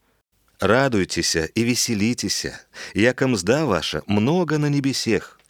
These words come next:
Слыхал Евангелие-то, наверно? Сколь раз там это слово-то написано: "Радуйся".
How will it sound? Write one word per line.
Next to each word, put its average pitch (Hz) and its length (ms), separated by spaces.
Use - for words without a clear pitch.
Слыхал 185 400
Евангелие-то, 139 580
наверно? 87 420
Сколь 156 340
раз 151 220
там 156 220
это 151 140
слово-то 151 440
написано: 127 600
"Радуйся". 117 920